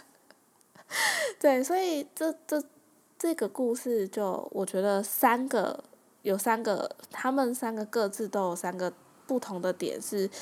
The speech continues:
可能还要需要修正，或是改善了之后可能就不会有冲突的地方。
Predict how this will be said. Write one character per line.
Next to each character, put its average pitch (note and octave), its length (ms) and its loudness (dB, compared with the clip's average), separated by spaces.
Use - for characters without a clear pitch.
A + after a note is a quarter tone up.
可 G3+ 140 -2
能 F#3 220 -2
还 F#3+ 180 -6
要 F#3+ 200 2
需 G3 200 -6
要 F#3+ 160 2
修 F3 300 -2
正， F3+ 240 -4
或 F#3+ 200 -4
是 G3+ 240 -4
改 - 240 0
善 C4+ 220 0
了 G#3+ 120 0
之 G#3 200 -2
后 A#3+ 160 0
可 G3+ 160 -8
能 E3+ 240 -10
就 A#3+ 160 0
不 F#3 240 -2
会 G#3+ 180 4
有 F3+ 140 0
冲 G3 340 -4
突 - 240 -4
的 - 360 -2
地 C#4+ 200 2
方。 C4 340 2